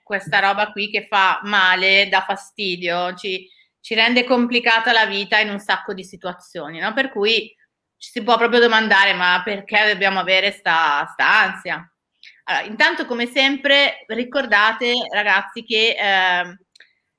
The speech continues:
qualunque emozione, eh, noi u-, esseri umani abbiamo, ha sempre un suo perché, arriva sempre per un motivo originariamente valido,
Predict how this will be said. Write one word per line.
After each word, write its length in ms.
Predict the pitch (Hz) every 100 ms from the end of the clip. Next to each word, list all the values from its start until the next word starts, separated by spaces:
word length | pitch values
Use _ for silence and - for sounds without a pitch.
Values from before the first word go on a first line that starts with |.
| _
qualunque 520 | - 247 269 311 311 285
emozione, 1400 | 269 269 - 285 269 233 208 196 190 185 185 180 180 -
eh, 320 | 113 151 156
noi 320 | 190 220 202 190
u-, 140 | 196 -
esseri 300 | 202 - 214
umani 300 | 226 202 202
abbiamo, 640 | 247 208 190 208 214 - -
ha 120 | 349 349
sempre 300 | 226 208 214
un 60 |
suo 160 | 214 208
perché, 300 | 202 196 202
arriva 540 | 190 185 208 240 240
sempre 380 | 240 240 240 240
per 160 | 226 214
un 80 | 214
motivo 840 | 208 208 202 202 208 208 - - _ -
originariamente 1120 | 262 277 269 277 285 269 294 311 285 262 226
valido, 640 | 190 160 165 170 170 180